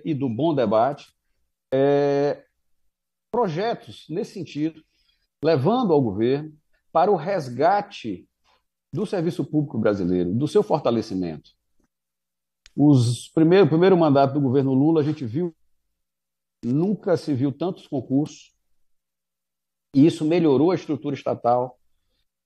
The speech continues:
A, aquilo que se falava, no que se refere à arrecadação, fez foi melhorar bastante. O serviço público de qualidade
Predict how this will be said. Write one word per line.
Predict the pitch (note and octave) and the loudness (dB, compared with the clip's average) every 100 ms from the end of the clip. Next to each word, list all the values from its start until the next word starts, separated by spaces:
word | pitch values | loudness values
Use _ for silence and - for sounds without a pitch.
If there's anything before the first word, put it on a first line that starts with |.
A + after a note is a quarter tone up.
| _ _ - | _ _ -2
A, | B2 C3+ D3 D3 | 4 6 6 4
aquilo | C#3+ F#3+ G3 | 0 -2 -4
que | - | -4
se | F3 | -6
falava, | - D#3 D3 D3+ D3 A#2 G#2+ F2+ - | 0 2 4 6 6 4 0 -2 -8
no | A#2 | -12
que | - - | -10 -4
se | C#3 | -2
refere | C3 D3 B2+ | 0 2 4
à | C3 | 4
arrecadação, | B2+ A2+ A#2+ A2+ - A#2+ A2 | 2 2 2 2 -2 -4 -6
fez | - F3 - | -4 -6 -4
foi | C#3 | -4
melhorar | B2+ B2+ A2 G#2 C3 C3 | -2 0 0 2 0 -2
bastante. | A2+ G2 - A#2+ B2+ | -12 -12 -10 -10 -8
O | - | -4
serviço | C3 D#3 C3 | -2 -2 -4
público | - D#3 C3 A#2+ A2+ - _ _ _ - | 2 2 2 -4 -10 -12 _ _ _ -10
de | A#2+ | -6
qualidade | C#3 D3+ D3 B2+ B2 B2 A2+ F#2+ | 0 4 4 4 6 6 6 2